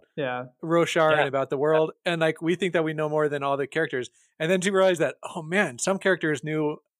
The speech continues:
Speaker 2: more than us way back in book one. Uh,
Speaker 1: Yeah.
Speaker 2: you know, like, it's, it's a pretty cool, fun thing to, to realize.
Speaker 1: It's kinda, I don't know if cinematic is the word, but it makes me f-,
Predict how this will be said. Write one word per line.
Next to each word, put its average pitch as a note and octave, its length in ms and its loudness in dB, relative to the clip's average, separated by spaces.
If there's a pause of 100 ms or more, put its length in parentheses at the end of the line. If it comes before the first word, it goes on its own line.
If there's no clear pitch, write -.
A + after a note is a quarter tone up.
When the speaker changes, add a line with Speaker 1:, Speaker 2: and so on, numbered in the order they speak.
(140)
Speaker 2:
more E3+ 180 2
than D3+ 120 -2
us D#3 200 0
way F3 120 2
back E3 220 0
in D#3 100 -12
book D#3+ 200 -2
one. D3+ 460 -2 (440)
Uh, D3+ 40 0
Speaker 1:
Yeah. C3 180 2
Speaker 2:
you E3+ 60 2
know, D#3 340 4
like, D3+ 160 2
it's, D#3 300 2
it's E3 180 -2
a D#3+ 80 0
pretty D3+ 320 0
cool, E3+ 200 -4
fun B2+ 400 -2
thing C3 300 -6
to, A#2+ 280 -2 (480)
to C3 100 -2
realize. B2 520 0 (760)
Speaker 1:
It's E3 140 -10
kinda, D4 320 0 (200)
I F3+ 80 -8
don't B3+ 80 2
know G#3 60 4
if - 60 -4
cinematic E3 640 0
is G3 100 0
the F#3 100 0
word, F#3+ 220 2
but - 100 0
it D#3+ 120 0
makes F3+ 260 -2
me G#3 200 -4
f-, - 180 -14